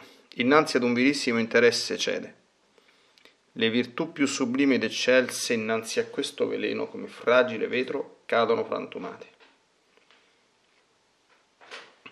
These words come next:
E mentre ciò diceva, piangeva amaramente.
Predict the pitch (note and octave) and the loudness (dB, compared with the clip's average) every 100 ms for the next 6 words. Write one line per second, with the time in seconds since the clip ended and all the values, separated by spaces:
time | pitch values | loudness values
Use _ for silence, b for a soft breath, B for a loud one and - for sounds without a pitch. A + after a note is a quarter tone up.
0 | _ _ - B2+ C#3 D#3+ C#3 B2 C3 B2 | _ _ -8 -2 0 2 2 2 2 0
1 | C3+ C#3 A2+ G2+ G#2+ A#2+ A2 G#2+ G#2 G2+ | 0 2 2 0 0 0 2 0 -2 -4
2 | G2 G2+ - - | -8 -10 -12 -12